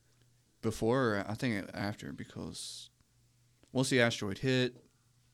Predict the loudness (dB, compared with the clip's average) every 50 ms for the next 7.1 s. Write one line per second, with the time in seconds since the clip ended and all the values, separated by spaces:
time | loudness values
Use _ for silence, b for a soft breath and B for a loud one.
0 | _ _ -6 -2 0 0 2 2 0 0 -2 -2 0 0 2 2 0 -2 -4 -4
1 | -2 -2 -2 -2 -4 -8 _ _ _ _ _ _ _ _ _ _ -4 -2 -2 -2
2 | 0 0 0 0 0 -2 -2 -4 -4 -4 -6 -6 -12 -20 _ _ _ _ _ _
3 | -8 -4 -4 -4 -2 -2 -2 -2 -2 -2 -4 -6 -8 -8 -4 -2 -2 -2 0 -2
4 | -4 -2 -2 0 0 2 0 0 -2 -4 b b b b b b b b b b
5 | b b _ -6 -4 -2 -2 -2 -2 -4 -6 -6 -6 -6 -6 -8 -8 -10 -10 -12
6 | -12 -10 -8 -8 -8 -8 -8 -6 -6 -4 -6 -6 -8 -10 -12 -12 -14 -14 -14 -14
7 | -14 -14